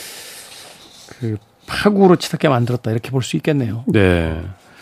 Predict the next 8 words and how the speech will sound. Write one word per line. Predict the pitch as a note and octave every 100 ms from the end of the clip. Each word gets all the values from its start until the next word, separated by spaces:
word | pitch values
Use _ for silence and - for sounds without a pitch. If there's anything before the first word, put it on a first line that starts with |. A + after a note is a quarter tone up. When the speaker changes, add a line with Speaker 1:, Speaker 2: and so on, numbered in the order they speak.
| - - -
Speaker 2:
그래서 | C3 D#3
이 | C3+
당시에 | C#3+ D3 -
이제 | B2 G#2
나혜석도 | F#2+ B2 F3 - D3+ C#3 C3 A#2+ -
비참한 | A2+ B2 - D3+
인생을 | A#2 C3+ A#2 G2+
살았고, | - C3 F#2+ - A#2+ G2+ E2+